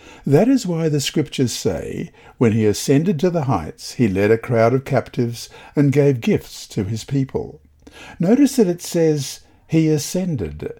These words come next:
This clearly means that Christ also descended to our lowly world. And the same one who descended is the one who ascended higher than all the heavens,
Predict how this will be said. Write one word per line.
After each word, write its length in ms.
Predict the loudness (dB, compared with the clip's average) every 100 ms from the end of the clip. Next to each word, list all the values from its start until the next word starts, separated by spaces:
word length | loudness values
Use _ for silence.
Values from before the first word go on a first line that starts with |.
| _ _ -20 _
This 360 | 0 0 0 -8
clearly 500 | -2 0 2 2 0
means 520 | 2 2 0 -2 0
that 200 | 0 0
Christ 540 | -2 0 0 -2 -8 -8
also 540 | -4 -4 -4 0 0
descended 880 | 0 2 2 2 -2 -2 -6 -8 -2
to 200 | 0 0
our 300 | 0 -4 -6
lowly 480 | -2 0 2 0 -4
world. 680 | -6 -6 -6 -6 -10 -14 -18 _ _ _ _ -2
And 520 | 0 0 -2 -2 0
the 200 | 2 0
same 460 | 0 0 0 0 2
one 260 | 2 2
who 160 | 2 2
descended 720 | 2 0 2 2 4 2 -2 -6 _ _
is 220 | 0 2
the 100 | 2
one 360 | 2 0 0 0
who 300 | 2 0 0 0
ascended 600 | 0 0 2 4 4 2
higher 520 | -2 -4 0 0 0
than 220 | 0 -2 0
all 400 | 2 2 0 -2
the 140 | -4
heavens, 800 | -4 -4 -4 -6 -8 -10 -12 -16